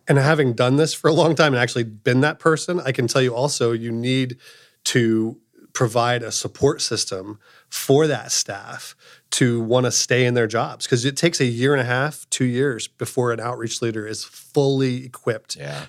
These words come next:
Speaker 1: to do the job. And so if you're not paying your staff well, if you're not investing in counseling services, if you're not investing in support and, like, creating a healthy environment for them to thrive in, at home and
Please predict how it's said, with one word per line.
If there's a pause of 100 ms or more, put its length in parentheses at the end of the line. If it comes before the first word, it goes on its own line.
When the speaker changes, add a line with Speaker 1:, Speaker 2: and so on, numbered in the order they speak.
Speaker 1:
to
do
the
job.
And
so
if
you're
not
paying
your
staff
well, (540)
if
you're
not
investing
in (320)
counseling
services,
if
you're
not
investing
in (240)
support
and,
like,
creating
a
healthy
environment
for
them
to
thrive
in,
at
home
and